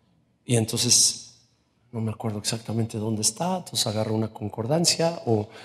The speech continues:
en la aplicación del teléfono hago un word search hasta que encuentro la escritura y después la,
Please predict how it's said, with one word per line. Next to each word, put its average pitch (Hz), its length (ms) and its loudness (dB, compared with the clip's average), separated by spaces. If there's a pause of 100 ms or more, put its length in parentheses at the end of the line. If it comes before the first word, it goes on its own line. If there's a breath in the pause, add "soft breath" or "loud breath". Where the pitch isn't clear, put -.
(200 loud breath)
en 107 120 0
la 107 80 2
aplicación 113 500 0
del 113 140 0
teléfono 139 680 2
hago 113 200 0
un 110 180 4
word 127 340 2
search - 640 2 (500 loud breath)
hasta 110 240 -2
que 107 100 -6
encuentro 117 380 2
la 110 120 0
escritura 160 680 -2
y 117 60 -2
después 104 340 -4
la, 107 220 -2